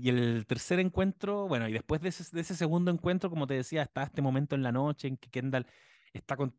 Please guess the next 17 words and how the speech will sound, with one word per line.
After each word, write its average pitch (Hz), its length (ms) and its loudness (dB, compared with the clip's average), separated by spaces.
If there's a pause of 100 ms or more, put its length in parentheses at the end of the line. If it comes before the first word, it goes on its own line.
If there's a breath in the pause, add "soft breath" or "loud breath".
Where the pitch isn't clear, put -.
(140)
está - 260 -4
con 151 160 6
esa 160 180 2
humillación 147 600 4
encima, 147 680 -2 (420)
que 120 100 -4
la 113 100 -2
nueva 147 260 4
humillación 196 840 2
es 143 140 -4
cuando 117 1120 0 (840 soft breath)
Mattson 151 500 6
le 135 100 8
dice, 170 580 4
"Voy 120 360 4
a 175 80 2
salvar 120 680 0